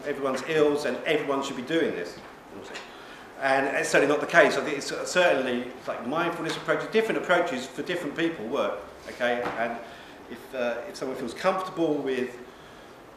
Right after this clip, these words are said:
taking psychedelic, then, then that's good in a therapeutic way, but some people may feel un-, very uncomfortable with that, and it may just be because of, you know, because of these perceived risks, or they might just have an innate fear of it, and they have to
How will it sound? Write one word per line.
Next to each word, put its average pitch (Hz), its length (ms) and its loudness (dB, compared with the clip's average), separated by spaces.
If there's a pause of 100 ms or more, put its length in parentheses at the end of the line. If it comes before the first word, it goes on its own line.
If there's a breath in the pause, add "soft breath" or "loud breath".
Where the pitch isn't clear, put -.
(200)
taking 139 240 0
psychedelic, 143 640 0
then, 131 200 -4
then 131 120 -6
that's 127 180 -2
good 165 240 0
in 120 140 -2
a 120 60 -4
therapeutic 131 600 -2
way, 151 260 2
but 143 180 0
some 175 240 -2
people 175 180 -2
may 175 140 0
feel 170 200 -2
un-, 170 220 2
very 190 180 6
uncomfortable 196 380 0
with 131 80 -2
that, 151 360 2
and 151 80 -6
it 165 80 -6
may 214 220 6
just - 180 0
be 135 100 0
because 120 260 -2
of, 107 220 -2 (480)
you 113 100 -8
know, 113 200 -6 (220)
because 139 280 -2
of 113 140 -6 (460 loud breath)
these 110 80 -10
perceived 120 480 0
risks, 131 300 0
or 147 100 0
they 160 180 0
might 170 220 4
just 160 120 -4
have 170 200 2 (100)
an 156 120 4
innate 165 460 4 (200)
fear 180 280 4
of - 80 0
it, 143 120 0
and 151 100 0
they 156 120 -2
have 165 200 -2
to 175 80 -6